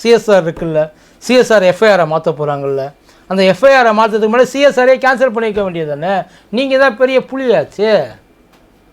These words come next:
அந்த புலியாச்சுல்ல, அந்த புலியை எடுத்து கொஞ்சோண்டு அலசி ஊத்திருக்க வேண்டியது தானே? "இங்க பாருங்கய்யா" அப்படின்ட்டு. அதையும் மீறி பண்ணிட முடியுமா? எவ்வளவு இன்ஃபர்மேஷனும் எடுக்குறீங்க, உங்க சொந்த இன்ஃபர்மேஷன் எடுக்க முடியலையா என்ன?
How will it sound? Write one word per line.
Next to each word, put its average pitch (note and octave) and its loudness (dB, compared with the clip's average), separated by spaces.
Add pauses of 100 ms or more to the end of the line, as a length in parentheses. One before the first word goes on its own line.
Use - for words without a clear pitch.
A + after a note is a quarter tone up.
(1160)
அந்த C#3+ -8
புலியாச்சுல்ல, G3+ 2 (260)
அந்த F3+ -2
புலியை C4+ 0
எடுத்து A#3+ 0
கொஞ்சோண்டு B3 2 (220)
அலசி A3+ -2 (760)
ஊத்திருக்க A#3+ 0
வேண்டியது F3 0
தானே? D#3 -8 (1000)
"இங்க F#3 2 (100)
பாருங்கய்யா" F#3+ 2
அப்படின்ட்டு. D#3 -4 (360)
அதையும் A#3+ 2
மீறி A#3 0
பண்ணிட G3+ 0
முடியுமா? G3+ -2
எவ்வளவு D#4 4
இன்ஃபர்மேஷனும் D#4 2
எடுக்குறீங்க, C4+ -2
உங்க B3+ 2
சொந்த D4 -4
இன்ஃபர்மேஷன் A#3 -4
எடுக்க G#3 -6
முடியலையா C#3+ -12
என்ன? F3+ -16